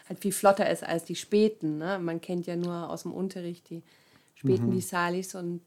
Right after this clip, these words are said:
Speaker 1: Ähm,
Speaker 2: Aber das ist eigentlich nur ein Unterschied im, im Tempo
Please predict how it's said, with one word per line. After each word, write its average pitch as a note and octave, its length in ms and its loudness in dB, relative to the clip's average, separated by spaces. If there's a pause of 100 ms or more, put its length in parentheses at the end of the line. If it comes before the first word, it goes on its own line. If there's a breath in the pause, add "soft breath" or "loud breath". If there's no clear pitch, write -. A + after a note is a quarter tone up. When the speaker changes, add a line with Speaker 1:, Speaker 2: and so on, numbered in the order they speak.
Speaker 1:
Ähm, E3+ 440 -12 (920 loud breath)
Speaker 2:
Aber A#2+ 120 -2
das C3+ 140 2
ist D3 120 0
eigentlich C#3+ 340 0
nur C3+ 220 4
ein C3+ 60 2
Unterschied C3+ 520 -2
im, G#2 440 -2 (720 soft breath)
im A2 160 -6
Tempo C3+ 360 -2